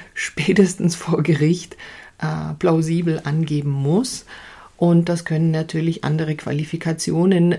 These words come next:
sein, äh, Kenntnisse, Fähigkeiten, die eben zu einer höheren Vergütung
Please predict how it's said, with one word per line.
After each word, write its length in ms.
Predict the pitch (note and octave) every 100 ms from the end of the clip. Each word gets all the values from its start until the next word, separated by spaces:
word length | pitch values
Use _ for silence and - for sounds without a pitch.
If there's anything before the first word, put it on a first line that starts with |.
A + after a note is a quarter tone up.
| D3+
sein, 560 | D#3 D3+ D#3+ F3 F3 F3+ - -
äh, 320 | - D#3+ D#3+
Kenntnisse, 760 | E3 - D#3+ E3+ E3+ D#3+ D#3+ D#3+
Fähigkeiten, 1000 | E3 D3+ E3 E3+ D#3 D3 E3 E3 D#3+ D#3
die 240 | D3 D3
eben 280 | D#3 D#3 D#3
zu 100 | -
einer 360 | C#3+ D3 D3+ D3 -
höheren 360 | E3 D#3+ D#3
Vergütung 720 | D3 - D3 E3 E3 D3+ D3